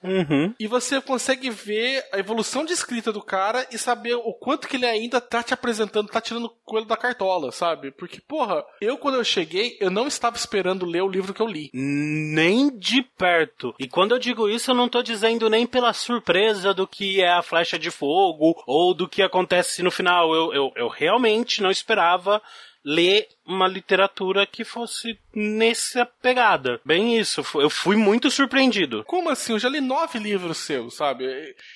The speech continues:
Speaker 2: Eu tenho uma ideia do que, que você vai fazer.
Speaker 1: Eu sei o que esperar, né?
Speaker 2: Eu com você conhece o cenário de Arthur, a gente joga nele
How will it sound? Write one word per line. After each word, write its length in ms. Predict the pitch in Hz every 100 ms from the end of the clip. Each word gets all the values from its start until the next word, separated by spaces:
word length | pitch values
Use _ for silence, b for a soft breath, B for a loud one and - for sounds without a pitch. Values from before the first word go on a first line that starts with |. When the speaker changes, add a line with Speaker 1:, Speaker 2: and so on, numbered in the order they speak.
| B
Speaker 2:
Eu 140 | 175
tenho 220 | 175 311
uma 120 | 311 240
ideia 480 | 180 190 190 190
do 140 | 170 165
que, 160 | -
que 140 | 185 170
você 200 | 165 -
vai 140 | 151
fazer. 520 | - 156 135 139 127 117
Speaker 1:
Eu 100 | 120
sei 220 | - 160
o 60 | 175
que 80 |
esperar, 560 | - - 143 117 113 110
né? 180 | 107 127
Speaker 2:
Eu 160 | 190 208
com 100 | 247
você 240 | 220 240
conhece 840 | - 302 240 208 254 254 - 214
o 260 | 190 170 165 -
cenário 280 | - 180 180
de 100 | 175
Arthur, 200 | 190 233
a 20 |
gente 180 | 226 240
joga 420 | 185 185 233 202
nele 440 | 165 196 226 175